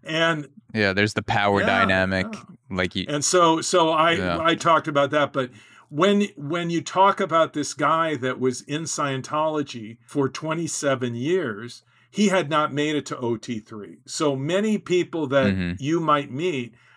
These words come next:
Speaker 1: and say, "Are you a Scientologist?" They'll say, "Yeah, I am." But then if you say to them, "Do you, Xenu, what do you think about Xenu?" They go, "I don't even know what you're talking about,"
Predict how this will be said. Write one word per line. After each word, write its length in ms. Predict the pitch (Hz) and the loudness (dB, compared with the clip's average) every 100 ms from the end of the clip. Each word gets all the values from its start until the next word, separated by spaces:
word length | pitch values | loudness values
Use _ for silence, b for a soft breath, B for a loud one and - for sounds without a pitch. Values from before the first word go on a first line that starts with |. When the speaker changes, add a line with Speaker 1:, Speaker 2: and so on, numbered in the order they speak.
| b | b
Speaker 1:
and 160 | 120 131 | -8 -4
say, 200 | 156 139 | 0 2
"Are 160 | 139 | 2
you 160 | 151 160 | 2 2
a 40 | |
Scientologist?" 960 | 143 156 135 127 143 156 156 139 123 - | 0 -2 -2 -2 -2 -2 -2 -4 -8 -6
They'll 160 | 135 127 | -4 -4
say, 160 | - | -4
"Yeah, 280 | 120 127 165 | 0 2 2
I 100 | 147 | 0
am." 460 | 120 156 165 101 123 _ | -2 -4 -4 -6 -14 _
But 180 | - 135 | -4 -2
then 160 | 165 170 | 0 -2
if 140 | - | -4
you 100 | 160 | -6
say 260 | - 160 147 | -4 0 0
to 100 | 139 | 0
them, 180 | 131 | -4
"Do 140 | 120 131 | -4 -6
you, 140 | 151 _ _ | -8 _ _
Xenu, 680 | 117 110 143 196 180 135 95 _ b b | -12 -4 0 2 2 -2 -8 _ b b
what 140 | - 165 | -2 0
do 60 | |
you 100 | 185 | 2
think 200 | 165 170 | 2 0
about 280 | 165 139 139 | -2 0 0
Xenu?" 380 | 127 151 180 123 | 0 -2 -2 -4
They 140 | 120 127 | -2 -2
go, 160 | 139 - | -4 0
"I 120 | 165 | 2
don't 160 | 165 | 2
even 200 | 151 135 | -2 -4
know 100 | 131 | -2
what 200 | 127 123 | -2 -2
you're 100 | 131 | -6
talking 440 | 104 120 113 - 92 | -10 -8 -6 -8 -16
about," 300 | 90 - | -18 -18